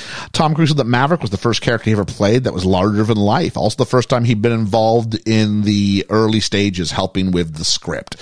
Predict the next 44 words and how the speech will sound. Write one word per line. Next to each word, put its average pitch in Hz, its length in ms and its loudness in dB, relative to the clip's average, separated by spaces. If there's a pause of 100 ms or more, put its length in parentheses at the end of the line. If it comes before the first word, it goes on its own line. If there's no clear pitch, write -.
(260)
It 101 80 -2
feels 120 380 0
like 95 160 0
kind 95 180 -2
of 85 80 -4
that 80 220 -4
typical 80 320 -6
Tom 85 260 -4
Cruise-y 82 460 -6
kind 85 240 -6
of - 80 -8
thing 82 220 -6
that'll 65 180 -8
happen 69 320 -8
later. 69 340 -10 (680)
In - 80 2
order 175 140 2
to 175 80 0
stay 160 220 2
in 143 80 0
character, 185 360 -2
Tom 120 240 -2
Cruise 127 240 0
would 101 120 -2
sit - 180 -4
far 110 220 2
away 101 240 2
from 113 140 -4
the 92 60 0
rest 95 160 -2
of 85 60 -12
the 85 60 -8
cast 110 420 -2
in 98 80 0
between 87 320 -4
takes. 113 320 -2 (180)
Yeah, 240 120 4
that's 247 260 0
it. 117 160 0 (200)
You're 370 100 4
not 240 160 4
a 151 40 2
diva, 151 340 2
Tom. 101 360 0